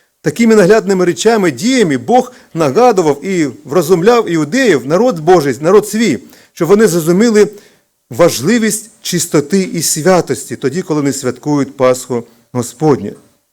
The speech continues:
Брати і сестри, ми з вами, прийнявши Ісуса Христа і Його жертву, ми стали новим тістом. Новим тістом. Ми з вами тепер безквасні, ми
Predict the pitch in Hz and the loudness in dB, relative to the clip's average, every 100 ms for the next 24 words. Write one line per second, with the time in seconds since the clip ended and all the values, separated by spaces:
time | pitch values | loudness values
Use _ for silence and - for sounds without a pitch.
0 | _ _ _ _ _ - - 123 127 190 | _ _ _ _ _ -20 -6 -2 -2 -2
1 | 196 - 165 - - - - _ _ _ | -2 0 0 0 -10 -16 -18 _ _ _
2 | _ 131 196 196 190 180 113 107 - _ | _ -4 -2 0 0 2 0 -6 -16 _
3 | _ _ _ 185 214 202 214 202 - 151 | _ _ _ 0 2 4 2 0 -4 -6
4 | 117 - _ 196 180 214 214 - 190 - | -6 -10 _ -10 -8 -4 -4 0 0 0
5 | - 226 175 170 156 151 127 254 170 185 | 2 2 2 -2 -2 0 2 0 2 2
6 | 120 - 117 - _ _ _ 143 170 226 | 0 -4 -16 -18 _ _ _ -2 0 0
7 | - 220 214 202 185 185 135 196 208 156 | 0 2 4 2 2 0 2 2 0 -2
8 | - 220 233 - - 170 139 104 92 _ | -4 0 2 0 -4 -4 -4 -6 -14 _
9 | _ _ _ _ _ _ _ _ _ _ | _ _ _ _ _ _ _ _ _ _
10 | - 135 180 180 - 208 - - 110 - | -8 -2 -2 -2 0 0 -2 -6 -8 -10
11 | _ _ _ _ 139 190 190 196 214 196 | _ _ _ _ 2 2 2 2 2 2
12 | 185 180 202 190 185 _ _ _ 120 127 | 0 2 4 4 2 _ _ _ -4 0
13 | 180 - - 170 196 151 - 127 107 - | 0 -2 -4 0 2 0 -2 -6 -12 -14
14 | - 135 156 196 190 | -12 -4 2 2 2